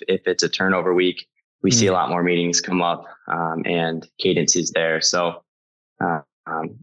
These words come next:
Speaker 1: yeah, on turnover week, uh, we have our plannings, our typical Scrum ceremonies. We operate in a scaled environment. We, we utilize Nexus as an agile,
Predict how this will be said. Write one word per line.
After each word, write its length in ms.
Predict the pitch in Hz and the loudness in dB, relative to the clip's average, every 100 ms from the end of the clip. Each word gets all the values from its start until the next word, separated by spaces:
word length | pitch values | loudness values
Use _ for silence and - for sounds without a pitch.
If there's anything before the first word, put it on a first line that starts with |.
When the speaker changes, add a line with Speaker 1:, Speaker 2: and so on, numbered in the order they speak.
| - | -2
Speaker 1:
yeah, 320 | 110 113 90 85 | 0 2 0 0
on 120 | 98 | -2
turnover 320 | - 127 123 | 0 0 2
week, 320 | 123 123 - - | 2 2 -2 -4
uh, 280 | 95 92 82 | 0 0 -2
we 80 | 104 | -2
have 100 | 98 | -2
our 100 | 92 | -2
plannings, 440 | - 98 95 95 | -2 -2 -2 -2
our 60 | 87 | -4
typical 420 | 87 98 95 92 | -2 -4 -4 -2
Scrum 260 | - 95 92 | -2 -2 -2
ceremonies. 720 | - 92 90 87 90 90 - | -2 -2 0 -2 -2 0 0
We 140 | 92 | 2
operate 480 | 87 85 95 92 87 _ - _ | 0 0 2 2 0 _ -20 _
in 140 | - 101 | 0 2
a 60 | 95 | 2
scaled 500 | - 101 98 98 90 _ _ _ _ _ _ - | 2 2 2 0 -6 _ _ _ _ _ _ 0
environment. 580 | 101 98 98 101 104 95 | 2 2 2 0 0 2
We, 240 | 98 98 101 | 2 0 0
we 120 | 101 | 2
utilize 760 | 101 104 98 95 92 87 - - - | 2 2 4 2 2 0 -2 -6 -8
Nexus 580 | 95 104 98 - 95 - | -2 -2 0 0 0 0
as 160 | 92 90 | -2 -2
an 80 | 87 | -2
agile, 420 | 90 - 98 | -4 -4 -8